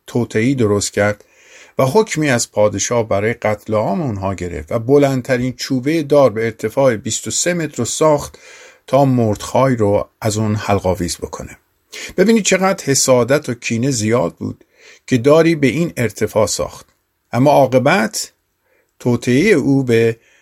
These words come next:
محکومیت خودش منجر شد و بر همون دار بیست و سه متری که برای مردخا درست کرده بود به دار آویخته شد.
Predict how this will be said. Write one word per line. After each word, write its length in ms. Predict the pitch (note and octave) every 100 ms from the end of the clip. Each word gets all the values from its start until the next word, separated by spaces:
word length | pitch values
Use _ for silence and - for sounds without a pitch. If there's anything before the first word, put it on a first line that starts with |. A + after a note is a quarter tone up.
| _ A#2+
محکومیت 920 | B2 A#2 - B2+ B2+ B2+ B2 A#2 A#2
خودش 480 | - F3 D3+ - G2
منجر 320 | F2+ E2+ D2+
شد 280 | - - - _
و 100 | A#2
بر 180 | A2 A2+
همون 440 | G2 E3 F3+ E3
دار 280 | C3+ C#3 C#3
بیست 300 | C3 A#2+ -
و 40 | A#2
سه 200 | - G#2+
متری 380 | G2+ - C3
که 140 | A#2+ A2
برای 220 | G#2+ B2
مردخا 500 | B2+ G#2+ G2 - F3+
درست 320 | B2+ F#2+ -
کرده 280 | G2 F2+ F#2
بود 240 | G#2+ A#2+
به 100 | -
دار 300 | F#2 G#2+ G2
آویخته 360 | D#2 D2+ - D2+
شد. 240 | - -